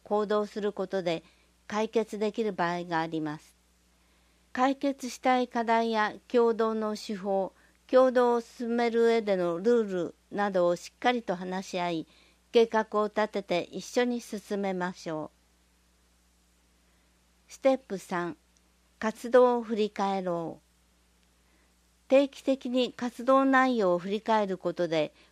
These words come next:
コミュニケーションと相互理解が深まります。その際に目的を達成できたか、活動に問題がなかったかという視点で評価し、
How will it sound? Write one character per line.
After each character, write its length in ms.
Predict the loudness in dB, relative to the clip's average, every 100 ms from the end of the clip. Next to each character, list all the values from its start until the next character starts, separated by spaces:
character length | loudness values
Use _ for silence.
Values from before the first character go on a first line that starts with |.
| _
コ 120 | -2
ミ 140 | 0 2
ュ 160 | 2
ニ 40 | 2
ケ 200 | 2 2
ー 40 |
シ 140 | 0
ョ 80 | -2
ン 60 | -2
と 340 | -2 -2 -4 -10 _
相 280 | -2 2 4
互 160 | 4 2
理 100 | 2
解 300 | 0 2 0
が 160 | -4
深 260 | -6 -4 -2
ま 160 | -2
り 140 | -4 -4
ま 160 | -6
す。 160 | -8 _ _ _ _ _ _ _
そ 140 | -4
の 120 | -2
際 300 | 0 0 0
に 240 | 0 -4 -6 _ _ -8
目 180 | -8 0
的 340 | 2 4 6
を 120 | 4
達 260 | 4 -2 -4
成 220 | 0 0 2
で 160 | 0
き 100 | -2
た 160 | -4 -6
か、 300 | -4 -6 -6 _ _ _ _
活 320 | -8 -6 0
動 200 | 4 6
に 160 | 4 2
問 260 | 0 0 4
題 240 | 4 4
が 140 | 0
な 120 | 0 0
か 160 | 0
っ 60 | -2 _
た 100 | -8
か 340 | -6 -4 -4 -6 _ _ _
と 120 | 0
い 100 | 2 0
う 100 | -2
視 140 | -4
点 240 | -2 0 0
で 120 | -2
評 260 | 0 -2
価 180 | -2 -6
し、 320 | -6 -6 -6